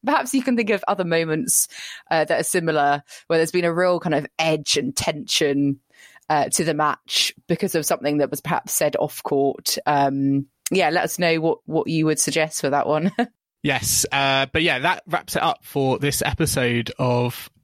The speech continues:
Speaker 2: our trip down memory lane with the Madrid event. Um, yeah, let us know if you've got any other moments we, you think we've missed off our list. You can, of course, contact us on social media at Passing Shot Pod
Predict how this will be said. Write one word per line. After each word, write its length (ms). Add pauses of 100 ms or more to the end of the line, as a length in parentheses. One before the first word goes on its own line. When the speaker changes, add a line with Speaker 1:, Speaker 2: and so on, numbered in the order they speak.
(140)
Speaker 2:
our 160
trip 380
down 220
memory 340
lane 300
with 300
the 440
Madrid 600
event. 460 (420)
Um, 340
yeah, 180
let 160
us 140
know 120
if 200
you've 140
got 160
any 120
other 360
moments 580
we, 140
you 180
think 160
we've 160
missed 320
off 160
our 160
list. 420
You 160
can, 300 (140)
of 120
course, 240
contact 480
us 280
on 160
social 340
media 380 (560)
at 260
Passing 400
Shot 240 (220)
Pod 300